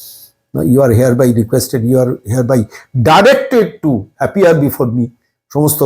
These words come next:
তথ্য নিয়ে। আপনি খালেক সম্বন্ধে কি জানেন, আপনি শাহরুখ সম্বন্ধে কিছু জানেন? কিচ্ছু জানি না, বিশ্বাস করুন, কিচ্ছু জানি না। মিডিয়াতে রিপোর্ট, সেটা নিয়ে আলোচনা করছি, চর্চা করছি, এবং এই পশ্চিমবঙ্গে কি জঙ্গলের রাজত্ব পিসি ভাইপো কোম্পানি মিলে চালাচ্ছেন, যেখানে খালেক এবং তার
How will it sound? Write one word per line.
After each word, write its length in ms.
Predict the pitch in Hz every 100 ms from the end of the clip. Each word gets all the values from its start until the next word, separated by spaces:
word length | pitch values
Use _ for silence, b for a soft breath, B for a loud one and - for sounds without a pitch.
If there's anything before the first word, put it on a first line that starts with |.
| -
তথ্য 200 | 135 - -
নিয়ে। 140 | 120 120 156
আপনি 160 | - 139 113 b b -
খালেক 220 | 143 165 -
সম্বন্ধে 280 | 156 151 139
কি 80 | - 131
জানেন, 200 | 123 127 127
আপনি 140 | 110 127
শাহরুখ 240 | 135 135 135
সম্বন্ধে 240 | 127 127 117
কিছু 160 | 123 -
জানেন? 160 | 127 160 175
কিচ্ছু 200 | 254 - -
জানি 120 | 117
না, 40 | 123 127
বিশ্বাস 200 | - 160
করুন, 140 | 202 185
কিচ্ছু 180 | 240 -
জানি 120 | 127 113
না। 40 | 101 B B B 127
মিডিয়াতে 380 | 123 151 185 214 190
রিপোর্ট, 240 | 190 247 -
সেটা 160 | 208 208
নিয়ে 120 | 220 220
আলোচনা 320 | 196 196 214 214
করছি, 180 | 214 226 190
চর্চা 260 | 190 - 214
করছি, 240 | 233 233 302 - b b b
এবং 120 | 185 190 190
এই 60 | 190
পশ্চিমবঙ্গে 520 | 180 - 196 202 196 196
কি 60 | 180 151
জঙ্গলের 400 | 156 170 185 170
রাজত্ব 320 | 160 175 - 254 277 b b b
পিসি 240 | 170 151 180
ভাইপো 260 | 151 180 196 151
কোম্পানি 380 | 156 156 160 180
মিলে 140 | 175 180 175
চালাচ্ছেন, 380 | - 175 - 247 156
যেখানে 320 | 160 - 214 320 - B B B -
খালেক 280 | 139 190 247 208
এবং 120 | 170 156
তার 140 | 160